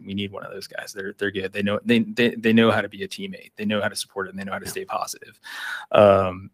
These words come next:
Speaker 1: and, you know, and for our coaches who sometimes are volunteers,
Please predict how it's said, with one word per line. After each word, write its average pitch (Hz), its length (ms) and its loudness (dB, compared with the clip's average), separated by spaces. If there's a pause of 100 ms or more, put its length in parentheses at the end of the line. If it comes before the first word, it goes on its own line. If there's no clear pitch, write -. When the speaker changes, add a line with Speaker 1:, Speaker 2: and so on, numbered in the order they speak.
(120)
Speaker 1:
and, 98 340 4
you 104 120 4
know, 98 300 2
and 101 160 -2
for 101 360 2
our 107 140 6
coaches - 500 2
who 104 580 0
sometimes 113 400 2
are 117 60 2
volunteers, 113 720 0